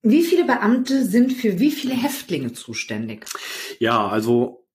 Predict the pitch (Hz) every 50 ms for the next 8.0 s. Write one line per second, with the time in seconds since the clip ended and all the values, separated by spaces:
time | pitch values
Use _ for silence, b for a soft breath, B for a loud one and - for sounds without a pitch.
0 | _ _ - 120 110 110 123 131 131 131 147 135 139 120 123 - - 131 120 110
1 | 113 - - 117 120 151 185 196 175 175 - 175 175 175 170 - - 170 156 -
2 | - - 170 175 170 170 165 160 156 143 131 - - 131 127 120 120 113 107 123
3 | 127 123 123 117 - - 90 95 117 139 165 165 170 139 135 139 143 147 143 147
4 | 143 135 135 135 135 - - - 120 117 110 - - - 117 123 135 139 135 -
5 | 131 127 127 127 127 123 120 123 120 120 - - - - _ - - 127 123 123
6 | - - - - 117 113 - - 107 101 104 101 95 - - - 104 98 101 -
7 | - 80 78 - - - - - - _ 73 73 71 - _ _ _ - -